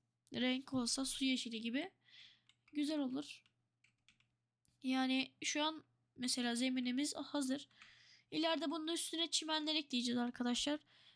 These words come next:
O çimenler hareket edilebilir, böyle oynanabilir olacak.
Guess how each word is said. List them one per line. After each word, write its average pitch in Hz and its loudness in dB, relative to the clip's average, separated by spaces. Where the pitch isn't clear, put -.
O 285 0
çimenler 285 2
hareket 285 0
edilebilir, 254 2
böyle 233 0
oynanabilir 262 2
olacak. 240 -2